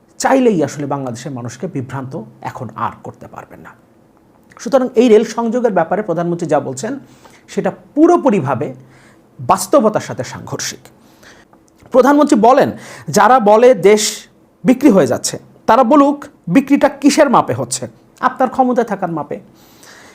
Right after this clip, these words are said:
কিভাবে এই সরকার ক্ষমতায় আছে, ভারতকে কিভাবে সন্তুষ্ট করেছে গত কয়েকটা বছরে, সে সম্পর্কে আমরা সবাই জানি। প্রধানমন্ত্রী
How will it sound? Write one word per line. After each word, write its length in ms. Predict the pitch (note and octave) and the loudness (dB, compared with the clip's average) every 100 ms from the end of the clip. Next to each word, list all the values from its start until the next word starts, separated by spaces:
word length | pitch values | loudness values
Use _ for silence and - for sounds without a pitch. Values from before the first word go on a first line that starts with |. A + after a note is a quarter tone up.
| - | -6
কিভাবে 420 | D#3+ E3+ E3+ E3+ | 0 2 2 0
এই 240 | E3 D#3+ | 0 -2
সরকার 380 | D#3 D3+ C#3+ D3+ | -2 -4 -4 -4
ক্ষমতায় 420 | - D3 C#3+ D3 | -4 -8 -6 -4
আছে, 340 | C#3 - D#3+ D3 | -4 -6 -4 -4
ভারতকে 380 | C3 C#3 C3+ C#3+ | -4 -4 -6 -10
কিভাবে 360 | D3+ C#3 D#3+ | -6 -4 -4
সন্তুষ্ট 500 | E3 D#3 C#3 E3 - | -6 -8 -8 -8 -8
করেছে 360 | F3 C#3+ - D#3+ | -8 -8 -8 -8
গত 180 | F#3 C#3 | -8 -6
কয়েকটা 320 | C#3+ C3+ C3 | -8 -6 -8
বছরে, 480 | B2+ - - - - _ _ _ _ _ _ | -10 -12 -12 -18 -20 _ _ _ _ _ _
সে 100 | - | -8
সম্পর্কে 400 | E3+ D3+ D3+ - | -6 -4 -4 -6
আমরা 120 | C#3+ C#3+ | -6 -6
সবাই 320 | - C#3+ C#3 | -4 -2 -2
জানি। 260 | C3 B2 | -2 -4
প্রধানমন্ত্রী 640 | A#2+ D3 D3 D3 C#3+ D3 | -4 -4 -2 -2 -2 -4